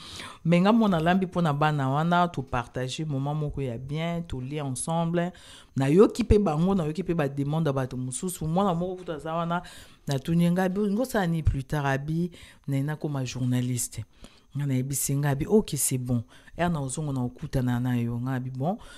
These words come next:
E na ozonga na ozo mwana na nga munga en charge, pe na futela ke Minerval,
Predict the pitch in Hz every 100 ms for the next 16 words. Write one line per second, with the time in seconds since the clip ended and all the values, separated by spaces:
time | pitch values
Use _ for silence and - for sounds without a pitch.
0 | - - 208 175 160 151 233 185 156 156
1 | 160 170 226 208 180 185 185 180 170 139
2 | - 185 180 - 165 160 - 170 143 127
3 | 151 135 127 127 127 156 165